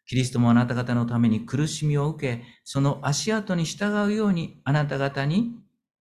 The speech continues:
模範を残されたのです。」そして続いて二十二、二十三にはですね、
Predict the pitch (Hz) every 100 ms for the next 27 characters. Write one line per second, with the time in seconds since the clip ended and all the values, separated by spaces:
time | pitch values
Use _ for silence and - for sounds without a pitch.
0 | _ 127 127 226 233 226 240 233 - 117
1 | 120 120 123 117 107 107 90 - - -
2 | _ _ _ _ _ _ _ _ _ _
3 | _ _ - 139 131 147 139 143 151 147
4 | 151 143 147 151 143 135 139 147 135 139
5 | 131 127 113 107 - 151 151